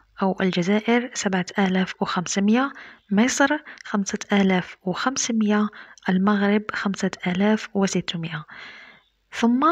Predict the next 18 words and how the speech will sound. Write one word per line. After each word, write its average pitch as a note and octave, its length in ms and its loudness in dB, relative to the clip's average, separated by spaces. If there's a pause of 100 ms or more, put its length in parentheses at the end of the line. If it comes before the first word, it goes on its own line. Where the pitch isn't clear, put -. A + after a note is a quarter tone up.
(240)
عندنا F#3 580 2
آسيا C4+ 500 0 (120)
ألفين G#3+ 640 0 (100)
ما G3+ 180 4
عدا F3+ 400 2 (360)
إيران F#3+ 420 4 (120)
ألف G#3+ 300 0
وسبعمائة F3+ 560 0
وخمسين، G3 640 0 (560)
نيبال G3+ 580 0 (140)
ألف A3 300 0
وثلاثمائة. F3 760 -2 (360)
ثم A#3+ 300 2 (260)
عندنا F3+ 500 0
أوروبا A3 580 2 (520)
أربعة F3 280 0 (140)
آلاف A3+ 480 2 (180)
وخمسمائة A#3 920 -2